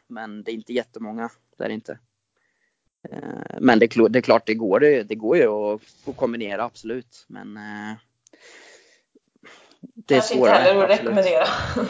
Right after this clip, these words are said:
Speaker 1: Nej, det som, det sliter ju väldigt mycket, speciellt när du är ute och reser så mycket, typ, på träningsläger och tävlingar och, och så, så är det svårt.
Speaker 2: Mm.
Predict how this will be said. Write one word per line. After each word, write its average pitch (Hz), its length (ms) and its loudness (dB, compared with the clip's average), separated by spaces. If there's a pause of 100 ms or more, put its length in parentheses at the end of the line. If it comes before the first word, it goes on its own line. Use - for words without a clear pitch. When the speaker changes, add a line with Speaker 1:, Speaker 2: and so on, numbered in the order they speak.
Speaker 1:
Nej, 151 280 6
det 156 100 -2
som, 165 400 -6
det 143 220 -4
sliter 147 420 -12
ju 165 40 -10
väldigt 147 220 -4
mycket, 113 220 -14
speciellt 135 300 -10
när 143 120 -8
du 131 120 -4
är 131 120 -6
ute 123 180 -12
och 123 100 -6
reser 117 680 -4
så - 180 -14
mycket, - 340 -20
typ, - 120 -20 (100)
på - 220 -10
träningsläger 104 800 -4
och 107 80 -14
tävlingar 104 500 -6
och, 101 260 -6 (100)
och - 140 -16
så, - 260 -12
så - 160 -18
är 107 80 -4
det 110 80 -6
svårt. - 480 -6 (3000)
Speaker 2:
Mm. 240 300 -10